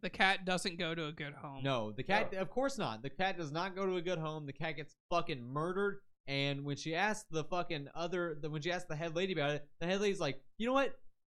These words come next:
Speaker 2: Fuck you. You don't, you don't, you don't get companionship when nobody else does. Like, you don't get to have a friend when nobody else has a
Speaker 3: Yeah.
Speaker 2: fucking friend. Fuck you."
Speaker 3: Like, fuck you. Isn't that, isn't that
Speaker 2: Like,
Speaker 3: fair? Oh my
Speaker 2: she's
Speaker 3: God.
Speaker 2: terrifying. That,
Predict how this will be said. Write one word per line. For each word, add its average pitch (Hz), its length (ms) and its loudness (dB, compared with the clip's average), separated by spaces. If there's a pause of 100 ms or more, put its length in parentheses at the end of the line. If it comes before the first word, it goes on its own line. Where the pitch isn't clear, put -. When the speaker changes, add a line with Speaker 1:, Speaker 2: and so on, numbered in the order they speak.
(100)
Speaker 2:
Fuck 285 240 10
you. 117 320 0 (160)
You 175 140 2
don't, 277 260 6
you 254 120 4
don't, 294 220 2
you 269 100 6
don't 359 220 8
get 330 140 2
companionship 247 720 4
when 185 120 2
nobody 196 380 4
else 196 220 2
does. 151 200 2
Like, 156 120 -2
you 196 80 2
don't 294 140 2
get 269 80 4
to 214 60 6
have 202 220 6
a - 60 6
friend 214 300 4
when 170 160 0
nobody 185 340 4
else 175 140 2
has 175 160 0
a 120 120 0
Speaker 3:
Yeah. 151 120 -4
Speaker 2:
fucking 147 260 2
friend. 147 340 0 (100)
Fuck - 260 8
you." 143 480 0 (260)
Speaker 3:
Like, - 100 -20 (220)
fuck 135 80 -16
you. 85 140 -18
Isn't 127 180 -10
that, 117 320 -8 (140)
isn't 127 140 -16
that 113 40 -10
Speaker 2:
Like, 117 300 0
Speaker 3:
fair? 82 60 -12 (100)
Oh - 320 -18
my - 60 -8
Speaker 2:
she's 233 300 0
Speaker 3:
God. - 220 -8
Speaker 2:
terrifying. 123 640 8
That, 170 320 0